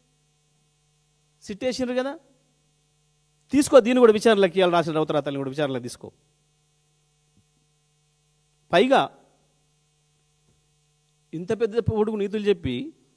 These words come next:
అదేదో చెప్పే ఒకటి, దూరేది ఇంకొకటి అన్నట్టు, అందులో ఒక మహేష్-, మహిళా ఐఏఎస్ ఆఫీసర్ ఆత్మహత్య చేసుకునే ప్రయత్నం చేసింది అని మట్ట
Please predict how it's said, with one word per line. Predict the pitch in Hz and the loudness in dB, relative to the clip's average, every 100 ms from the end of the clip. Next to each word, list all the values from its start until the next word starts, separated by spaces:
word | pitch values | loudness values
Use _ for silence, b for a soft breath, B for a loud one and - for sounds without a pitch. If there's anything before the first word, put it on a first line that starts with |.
| _ _ _ _ _ _ _ _ _ _ _ _ _ _ _ 147 | _ _ _ _ _ _ _ _ _ _ _ _ _ _ _ -2
అదేదో | 180 214 220 214 202 _ _ _ _ _ _ _ _ - | 2 4 4 0 -6 _ _ _ _ _ _ _ _ -8
చెప్పే | 190 190 220 208 | -4 4 4 4
ఒకటి, | 202 202 214 208 _ _ _ _ 165 | 0 -4 -8 -10 _ _ _ _ -6
దూరేది | 165 208 190 | 0 2 0
ఇంకొకటి | 190 180 190 170 | -2 -4 -2 -2
అన్నట్టు, | 151 120 147 370 - _ _ _ _ _ _ _ _ _ _ _ _ _ _ _ _ _ - 147 | -2 -4 -6 -8 -12 _ _ _ _ _ _ _ _ _ _ _ _ _ _ _ _ _ -12 -6
అందులో | 180 240 294 285 | 0 4 6 6
ఒక | 254 | 2
మహేష్-, | 233 254 240 254 240 226 196 | 0 -2 -4 -2 -2 -2 0
మహిళా | 240 247 | 2 4
ఐఏఎస్ | 233 226 233 | 4 4 2
ఆఫీసర్ | 220 220 277 277 165 | -2 -4 -8 -6 -6
ఆత్మహత్య | 196 208 208 196 | -6 -8 -4 -4
చేసుకునే | 180 185 | -4 -8
ప్రయత్నం | 180 175 180 170 | -8 -6 -6 -8
చేసింది | 156 175 185 170 | -10 -12 -10 -10
అని | 240 | -12
మట్ట | 151 | -14